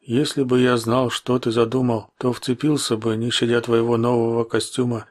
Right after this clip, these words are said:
и никуда не отпустил. Какой удар ты нанес всем нам, сторонникам выхода в большой. А это что? Письмо от Стефорда. Ну-ка. Большая к тебе просьба.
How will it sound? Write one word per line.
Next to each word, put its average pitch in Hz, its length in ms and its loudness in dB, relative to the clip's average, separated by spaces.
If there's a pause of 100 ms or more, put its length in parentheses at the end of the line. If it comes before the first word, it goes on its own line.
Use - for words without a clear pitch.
(140)
и 131 80 -2
никуда 120 440 2
не 135 80 2
отпустил. 113 720 -2 (640)
Какой 151 400 2
удар 131 300 0
ты - 120 -6
нанес 120 380 0
всем 120 460 -2
нам, 117 240 0
сторонникам 120 720 0
выхода 117 380 0
в 110 120 -6
большой. 117 640 0 (580)
А 117 120 -2
это 123 240 0
что? 107 420 -4 (220)
Письмо 147 380 0
от 123 80 -2
Стефорда. 110 720 -4 (300)
Ну-ка. 131 520 -2 (540)
Большая 123 540 2
к - 100 -6
тебе 131 300 0
просьба. 113 600 -2